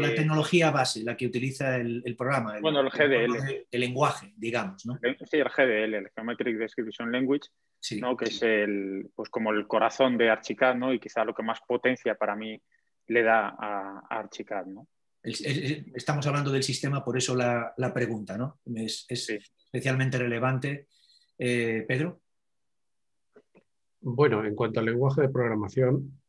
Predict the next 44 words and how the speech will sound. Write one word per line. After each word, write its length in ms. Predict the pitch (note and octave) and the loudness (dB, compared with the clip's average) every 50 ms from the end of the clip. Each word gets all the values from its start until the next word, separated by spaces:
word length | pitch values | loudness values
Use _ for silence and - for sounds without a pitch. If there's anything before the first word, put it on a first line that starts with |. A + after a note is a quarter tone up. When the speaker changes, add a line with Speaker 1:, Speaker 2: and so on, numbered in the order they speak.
| _ - | _ -6
Speaker 3:
no 240 | A2+ A2+ A#2+ B2+ B2 | -2 2 2 4 4
lo 140 | G#2 F#2 F#2 | 2 0 -2
sé 200 | - G#2 G2+ A#2+ | -4 -2 0 0
exactamente, 640 | C3+ C3+ - F#2+ - F#2+ F2+ F#2+ G2 G2 G2 C3 C3+ - | 0 0 -2 -4 -6 -6 -4 -4 -4 -2 -2 -2 -4 -4
sí 160 | - - D#3+ | -2 -2 0
lo 120 | - G2 | 0 -2
sé, 180 | - - A#2+ G2+ | -2 -6 -8 -8
pero, 340 | - - - F2 F2 F2 F2 | -8 -8 -8 -8 -8 -8 -10
pero 140 | - - - | -14 -10 -6
no 100 | G2+ G#2+ | -6 -4
es 60 | F#2+ | -4
lo 80 | A2 G#2+ | -4 -4
importante. 640 | F#2 F2+ - G2 G2 - A#2 B2 C3 C3+ C#3 C3+ C3+ - - _ _ _ _ _ _ | -6 -6 -8 -6 -4 -2 -2 0 2 2 0 0 -2 -6 -14 _ _ _ _ _ _
Lo 240 | - A#2 A#2 A#2 A2+ | -2 0 2 4 4
auténticamente 580 | A2+ A2 - C3+ C3+ C#3 C3 C3 C3 B2+ A#2+ B2 | 4 4 6 6 6 8 6 6 6 6 4 4
importante 560 | A2+ A2 A#2 A#2 - B2 A#2+ A#2+ B2 C3 A#2+ | 2 2 0 0 0 0 0 2 2 2 0
es 140 | A2+ - - | 0 -2 -4
que 360 | - - A#2+ A2+ G#2+ G#2+ G#2+ | -2 0 2 2 2 2 0
Ecosim 500 | A#2 A2 G#2+ - A2 - - A#2+ A2+ G#2 | 0 -2 -4 -4 -4 -4 -2 -4 -2 -2
funciona 380 | - A#2 A2+ - A#2+ A2+ A#2+ A#2 | -2 -4 -2 -2 -2 -2 -2 -2
sobre 300 | - - G#2 G2+ - A#2+ | -4 -6 -8 -6 -6 -6
un 100 | A2+ G#2 | -6 -6
software, 520 | - - C#3+ C3+ C3 A2+ A#2 G#2+ G2 - - - _ | -4 0 0 0 0 0 -2 -6 -8 -8 -10 -14 _
sobre 280 | - - - C#3 A2 A2+ | -14 -12 -10 -8 -6 -6
un 120 | G#2+ G#2+ | -6 -8
cad 320 | - - B2 A#2+ A2+ B2 C3+ | -4 0 0 0 0 -2 -4
que 120 | - A2 | -6 -8
es 120 | A2 - - | -6 -6 -4
MicroStation, 760 | A2+ A2 A2+ B2 - - - C3+ B2+ - B2 A2 A2+ - - _ _ _ _ _ _ _ _ _ | -6 -4 -4 -6 -4 -2 0 0 0 0 -2 -4 -6 -6 -10 _ _ _ _ _ _ _ _ _
que 120 | - C3 | 2 2
es 120 | A#2+ A2+ - | 4 2 2
común 380 | - A#2+ A2+ A2+ A#2 A#2 A2 | 0 0 2 2 2 2 0
para 220 | - B2 G#2 G2+ G2+ | 0 0 0 0 0
todas 220 | A#2 G#2+ G2+ G2+ | -2 -2 0 -2
las 160 | F#2+ F2 - | -2 -4 -6
aplicaciones, 540 | G#2 G2+ - - - F#2 - G2+ G2+ - - - | -8 -8 -8 -8 -8 -8 -6 -6 -6 -8 -8 -6
o 100 | - A2 | -4 -2
la 100 | F#2+ F#2+ | -2 -2
mayoría 360 | F#2 F#2+ F#2+ G2+ G2+ G#2 G#2 G2+ | -2 0 0 0 2 2 2 2
de 60 | G2+ | 2
las 120 | G2+ G2 - | 0 -4 -6
aplicaciones 600 | - - F2+ F2 E2+ - - - E2+ F2+ F2 - | -8 -8 -8 -10 -10 -8 -8 -8 -8 -8 -10 -10
de 80 | - - | -12 -12
Bentley. 300 | F4 - - - _ | -10 -10 -12 -14 _